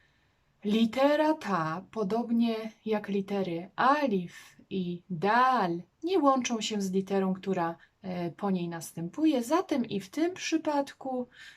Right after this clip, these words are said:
e, mamy tylko dwie formy tej litery. E, tak będzie oto ona wyglądać na początku wyrazu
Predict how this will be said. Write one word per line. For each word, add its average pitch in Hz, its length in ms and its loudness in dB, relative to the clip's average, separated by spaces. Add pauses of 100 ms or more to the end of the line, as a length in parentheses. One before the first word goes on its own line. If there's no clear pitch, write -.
(100)
e, 220 540 -2
mamy 202 380 2
tylko 185 600 -4 (920)
dwie 190 420 2
formy 262 420 4
tej 226 240 -2
litery. 202 600 -2 (580)
E, 208 100 -6 (540)
tak 247 200 2
będzie 208 440 0
oto 196 260 -2
ona 185 240 0
wyglądać 180 640 -4
na 269 140 4
początku 262 640 -4
wyrazu 202 720 0